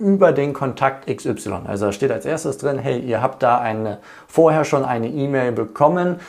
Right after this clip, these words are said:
äh, von dem Kontakt X Y und wir weisen euch darauf hin, dass ihr schon eine separate Mail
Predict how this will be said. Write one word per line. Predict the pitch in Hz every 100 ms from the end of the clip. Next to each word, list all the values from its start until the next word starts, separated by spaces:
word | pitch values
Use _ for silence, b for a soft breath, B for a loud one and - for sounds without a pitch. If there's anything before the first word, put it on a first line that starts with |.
| B B -
äh, | 120 120
von | - 147 139
dem | 127
Kontakt | 120 - 123 135
X | -
Y | 190 - 156 151 151
und | 143 123
wir | 127
weisen | 123 139
euch | 135
darauf | - 113 -
hin, | 156 170 B B B
dass | 120 117 -
ihr | 147 139
schon | 139 139 131 135
eine | 117 120 117
separate | 123 127 120 107 110 120 127 117
Mail | 117 117 120 135 139